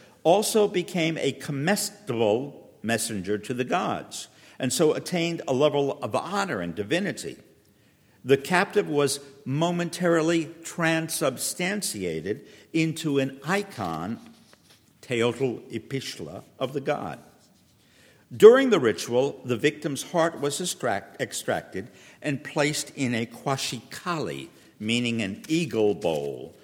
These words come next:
from which it was understood to be transported by a solar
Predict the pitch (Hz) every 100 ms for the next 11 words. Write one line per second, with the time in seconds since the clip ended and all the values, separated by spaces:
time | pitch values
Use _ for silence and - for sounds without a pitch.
0 | - - 139 120 123 139 - 123 117 113
1 | 104 - 139 127 127 131 - 107 101 -
2 | 101 98 95 - _ - - 135 120 -
3 | - 143 120 92 101 - - - 110 113
4 | 110 117 - 101 - - 185 185 131 92
5 | 85